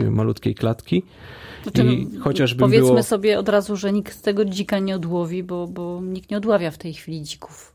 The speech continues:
Speaker 2: na terenie Zielonej Góry.
Speaker 1: To jest, to jest druga sprawa, bo to się wiąże między innymi też z sytuacją dotyczącą choroby
Speaker 2: A S F.
Speaker 1: afrykańskiego
Speaker 2: Mhm.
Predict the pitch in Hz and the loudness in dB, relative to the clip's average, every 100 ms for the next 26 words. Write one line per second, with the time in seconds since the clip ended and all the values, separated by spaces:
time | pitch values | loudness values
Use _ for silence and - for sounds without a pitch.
0 | _ - 160 170 160 151 156 147 139 131 | _ -8 -4 -2 -2 -4 -4 -6 -6 -8
1 | 139 - _ - 120 104 - - - - | -12 -14 _ -2 0 0 -4 -10 -10 -12
2 | _ - 123 110 120 113 107 - - 117 | _ -2 0 0 0 0 0 -2 -2 0
3 | 113 107 113 107 - 110 107 104 110 104 | 0 -2 -2 -2 0 2 2 2 2 2
4 | 104 107 104 107 110 - 104 - - - | 2 2 2 2 2 0 -2 -4 -6 -4
5 | 117 110 107 - 107 107 110 113 104 - | -2 0 0 0 2 2 0 0 -2 -2
6 | 113 104 110 107 - 113 110 113 - 113 | -2 0 0 0 0 2 2 0 -2 -2
7 | 110 - 110 | 0 2 0